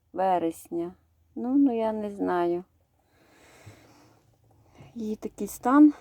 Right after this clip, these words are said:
чи взагалі будуть, буде вона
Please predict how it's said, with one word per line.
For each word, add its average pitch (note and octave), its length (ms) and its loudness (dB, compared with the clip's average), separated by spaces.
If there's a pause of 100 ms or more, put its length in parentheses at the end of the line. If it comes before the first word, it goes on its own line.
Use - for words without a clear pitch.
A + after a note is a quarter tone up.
(920)
чи G#3+ 80 -16
взагалі G#3+ 640 -4 (520)
будуть, G3+ 640 -4 (500)
буде G#3 320 -2
вона F#3+ 320 -6